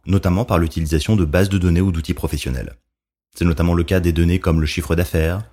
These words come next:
le nombre de salariés, le nombre de clients, ou encore les spécificités du secteur d'activité des comptes clés que vous ciblez. La deuxième catégorie regroupe les données technographiques. Alors c'est un néologisme qui désigne le profilage des comptes sur la base des outils utilisés par les comptes clés.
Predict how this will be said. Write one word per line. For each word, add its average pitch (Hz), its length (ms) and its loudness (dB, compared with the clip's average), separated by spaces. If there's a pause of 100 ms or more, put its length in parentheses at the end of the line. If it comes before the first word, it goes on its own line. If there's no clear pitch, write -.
(220)
le 95 80 0
nombre 90 220 4
de 85 80 0
salariés, 90 500 0 (340)
le 95 80 2
nombre 95 220 2
de 92 80 0
clients, 98 460 -2 (340)
ou 107 60 4
encore 139 180 0
les 123 60 0
spécificités 131 720 -2
du 107 100 -2
secteur 113 380 -2
d'activité 92 500 -2
des 95 120 -2
comptes 87 180 -2
clés 87 140 -4
que 87 100 -4
vous 78 80 0
ciblez. 64 380 -8 (720)
La 92 80 4
deuxième 113 260 4
catégorie 117 640 2
regroupe - 360 -2
les 117 80 6
données 117 240 4
technographiques. - 1080 -4
Alors 80 180 -2
c'est - 120 0
un 113 60 6
néologisme 135 560 2
qui - 120 -6
désigne 104 300 4
le 95 100 4
profilage 113 500 0
des 95 120 0
comptes 135 300 -2
sur - 280 -6
la 85 80 0
base 110 220 0
des 95 220 0
outils 123 280 -4
utilisés 107 500 2
par 110 280 -2
les 92 120 0
comptes 87 220 -2
clés. - 200 -8